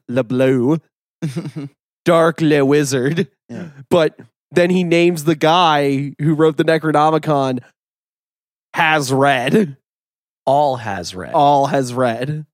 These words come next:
Speaker 2: All Has Read.
Speaker 1: It's literally a pun. But that being said, I think what really finally does it in for Lovecraft and makes him a part of the occult world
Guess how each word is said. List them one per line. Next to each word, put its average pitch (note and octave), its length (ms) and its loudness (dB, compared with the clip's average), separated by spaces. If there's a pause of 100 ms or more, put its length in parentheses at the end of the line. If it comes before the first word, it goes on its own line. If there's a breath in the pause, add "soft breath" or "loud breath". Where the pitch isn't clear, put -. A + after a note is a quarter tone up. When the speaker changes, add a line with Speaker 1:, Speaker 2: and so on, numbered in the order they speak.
(240)
Speaker 2:
All C3 320 0
Has A#2+ 380 -4
Read. G#2 500 -6 (380)
Speaker 1:
It's F3 240 -2
literally G3 400 4
a F3 80 2
pun. C#3+ 500 -2 (480)
But E3+ 200 0
that G3+ 200 2
being E3+ 240 0
said, C3 460 -2 (1040)
I E3 80 0
think G3+ 320 -4 (140)
what E3 220 0
really F#3+ 720 0 (260)
finally F3+ 520 0
does D#3 320 0
it D3 80 -2
in C#3+ 160 -2
for C#3 140 -4
Lovecraft B2 840 -6 (460)
and C3+ 260 -2 (320)
makes D3 320 -2
him D3 120 0
a B2 80 -2
part C#3+ 340 -2
of C3+ 140 -8
the C3 80 0
occult C3 340 -2
world A#2+ 480 -2